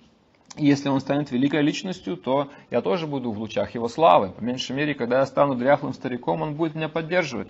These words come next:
так я надеюсь, м? Поэтому, э, даже когда человек, кажется, э, работает ради, э, своих близких, своих родственников, ради своих детей, если мы честно посмотрим правде в глаза,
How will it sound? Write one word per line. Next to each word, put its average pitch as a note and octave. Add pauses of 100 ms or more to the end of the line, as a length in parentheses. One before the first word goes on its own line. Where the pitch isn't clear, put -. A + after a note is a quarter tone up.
(100)
так G#2+
я A#2
надеюсь, B2+
м? E3 (600)
Поэтому, G3+
э, D3
даже F#3
когда F3
человек, E3+ (260)
кажется, D3+
э, A2+
работает C#3
ради, C3 (240)
э, G#2+
своих C3+
близких, B2+
своих A2+
родственников, B2+
ради A#2
своих A2
детей, D#3+ (320)
если E3+
мы F3
честно A3+
посмотрим A#2
правде G#2+
в G2
глаза, G#2